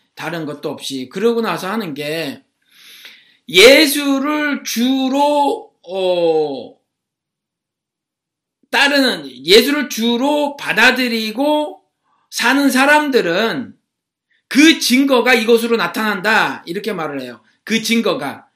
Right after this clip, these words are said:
예수를 나의 주로 받아들이고 사는 사람들은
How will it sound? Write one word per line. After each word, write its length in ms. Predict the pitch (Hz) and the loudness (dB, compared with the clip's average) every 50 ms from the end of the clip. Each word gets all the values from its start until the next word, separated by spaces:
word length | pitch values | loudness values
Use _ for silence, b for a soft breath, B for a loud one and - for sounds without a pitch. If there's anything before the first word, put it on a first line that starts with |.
| b b b b b b b b - | b b b b b b b b -4
예수를 760 | 156 190 240 277 294 294 277 285 285 277 285 311 311 285 208 | 2 4 6 6 6 4 2 0 -2 -2 0 0 0 0 2
나의 400 | 165 175 190 226 262 269 269 269 | 4 4 6 6 6 4 2 -2
주로 680 | - - 208 214 233 240 233 233 247 277 294 285 285 277 | -6 -8 -6 -4 -2 -2 0 0 0 0 0 0 -2 -2
받아들이고 640 | - - 190 202 220 233 226 233 226 240 233 240 | -4 -4 0 2 2 2 2 0 -2 -2 -2 -2
사는 280 | 226 240 233 240 240 233 | -2 -2 -2 -2 -2 -2
사람들은 880 | 220 240 262 262 240 220 196 180 170 170 226 277 269 220 151 123 - | -2 0 0 0 -2 -2 -2 -4 -2 0 2 2 2 2 0 -4 -10